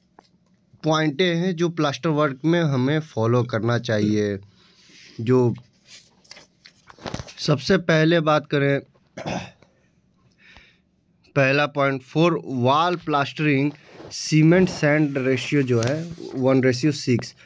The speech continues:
अगर हम लोग वॉल का प्लास्टर कर रहे हैं तो सीमेंट और सैंड का जो रेशियो हम लोग रखते हैं वो वन ratio सिक्स।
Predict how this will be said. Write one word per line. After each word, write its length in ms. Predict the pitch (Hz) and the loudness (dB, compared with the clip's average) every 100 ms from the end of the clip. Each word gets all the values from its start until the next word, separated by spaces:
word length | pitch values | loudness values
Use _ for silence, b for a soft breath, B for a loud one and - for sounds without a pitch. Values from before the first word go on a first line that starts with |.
| B B B | B B B
अगर 220 | 151 160 | 0 2
हम 220 | 175 175 180 | 2 2 2
लोग 120 | 165 | 4
वॉल 360 | 139 127 151 | 4 4 2
का 120 | 156 160 | 0 -4
प्लास्टर 480 | - 135 123 135 | -2 -2 -2 -4
कर 200 | 127 123 | -4 -4
रहे 160 | 107 107 | -4 -4
हैं 260 | 98 101 - _ _ _ _ - | -6 -8 -14 _ _ _ _ -2
तो 100 | 156 | 0
सीमेंट 600 | 156 151 147 156 175 - | 0 2 4 4 2 -2
और 180 | - 135 | -6 -6
सैंड 380 | - 135 143 | -4 -4 -4
का 120 | 135 143 | -2 0
जो 160 | 135 | 0
रेशियो 460 | 131 123 120 147 165 | 2 0 0 0 2
हम 140 | 156 | 4
लोग 120 | 139 | 2
रखते 300 | 120 110 - | 0 -2 -2
हैं 280 | 113 123 180 180 B B - | 0 2 0 -4 B B -2
वो 140 | 147 | 2
वन 200 | 143 151 | 4 4
ratio 380 | 143 147 127 180 | 4 2 2 0
सिक्स। 480 | 185 - 143 - - | 0 0 0 0 -10